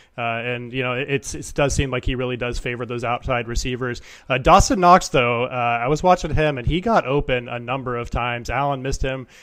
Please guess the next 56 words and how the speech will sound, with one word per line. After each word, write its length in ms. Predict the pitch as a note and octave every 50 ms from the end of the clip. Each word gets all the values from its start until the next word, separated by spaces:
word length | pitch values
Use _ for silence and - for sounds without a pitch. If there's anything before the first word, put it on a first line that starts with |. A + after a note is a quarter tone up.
| - _ -
in 180 | D3 E3 F3+
the 180 | E3 D#3+ D3+ D3
end 160 | C#3+ C#3 C3
zone. 440 | A#2+ C#3 C3+ C3 C3 C3 C3 C3 - - - _ _ _
Uh, 480 | B2+ B2 A#2+ A#2+ A#2 A#2 A#2+ B2 B2+ C#3+ C3+
could 140 | - D#3 D3
have 80 | C#3+ C#3
had 140 | C#3+ C3+
a 60 | C3 C3
bigger 280 | A#2 C3+ C3 C3 C3
day. 160 | A#2+ B2+ B2 B2
There 100 | B2 A#2+
are 40 | C3+
only 160 | D#3 D#3 C#3+
three 220 | - - C3+ C3+
targets 420 | - - C3 B2 C3 C3 C#3+ C3+ -
for 160 | - D3+ C#3+
him, 220 | B2+ C3+ C#3 C#3 B2+
but 220 | C3 B2+ A#2+ A#2
he 160 | C3+ D#3+ E3+
looks 220 | D#3+ D3 D3 - -
the 100 | D#3+ C#3+
part 320 | - D3 C#3 C#3 C#3 B2
if 140 | B2 B2+ -
he 80 | C#3
does 260 | B2 B2 C3+ C3 B2+ -
get 140 | C#3+ C3+
some 160 | - - C3 C3
more 180 | C3+ C3 C3
work 240 | B2 B2+ C3 B2 -
down 260 | - C3 B2+ B2+ B2+
the, 120 | B2+ B2+ - - - - _ _ -
uh, 60 | B2+
in, 240 | B2+ B2+ C3 D3 D3
in 100 | D3+ C#3+
the 80 | C3+ C3
future, 360 | - C3+ C#3 C3+ - C#3 B2
if 100 | A#2+ -
he's 200 | C#3 C3 A#2 C3
able 240 | B2 B2 A#2+ B2 A#2
to 260 | - - B2+ A#2 A#2+
kinda 200 | - C#3 B2 A#2
take, 240 | A2+ - C3+ B2+ B2+
overtake 420 | C3 B2+ A#2 B2+ - C#3+ B2 A2+
Cole 200 | - - C3 A#2+
Beasley 340 | A2 A#2 A#2+ B2 A#2 A2+ A#2+
as 100 | A#2 A#2
the 80 | - B2
number 240 | A#2 A#2+ A#2 A#2 A2+
three 260 | - A#2+ A#2+ B2 B2
option 340 | A#2+ A#2+ A#2+ - - A#2+ A2+
there 180 | A#2+ A#2 A#2+
in 60 | A#2+
the 80 | A2+ A2+
receiving 400 | A#2+ A2+ - C3 A#2+ A#2 B2 A#2+
game. 240 | A#2+ A#2+ A#2+ A#2+